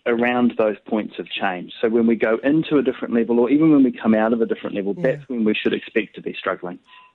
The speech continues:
Speaker 2: Okay, and how, I mean, for some people, there is genuine reason to be fearful and anxious if they're worried about their business, their job, if they're stuck in a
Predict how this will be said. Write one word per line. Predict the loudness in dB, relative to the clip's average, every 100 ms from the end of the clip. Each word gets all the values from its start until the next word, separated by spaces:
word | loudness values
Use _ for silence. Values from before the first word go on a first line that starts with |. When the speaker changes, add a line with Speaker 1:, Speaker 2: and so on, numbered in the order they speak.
| _ _ _ -12
Speaker 2:
Okay, | -12 -10 -10 -10
and | -8 -10
how, | -10 -10 -10 -12 _ _ _ _ _
I | -2
mean, | -2
for | -2
some | -6 -4 -4
people, | -6 -10 -10 -8
there | -6 -6
is | -8 -10 -20
genuine | -12 -8 -6 -6 -6 -8 -8
reason | -8 -8 -8 -8 -8 -10 -14
to | -14
be | -12
fearful | -10 -10 -10 -10 -10
and | -10
anxious | -10 -12 -14 -14 -14
if | -16
they're | -12 -10
worried | -8 -8 -8
about | -10 -12 -12 _ _ _
their | -8
business, | -6 -8 -8 -8 -8 -8 -10 _ _
their | -6 -6
job, | -6 -6 -4 -6
if | -8 -12
they're | -12
stuck | -10 -10 -10 -8
in |
a | -10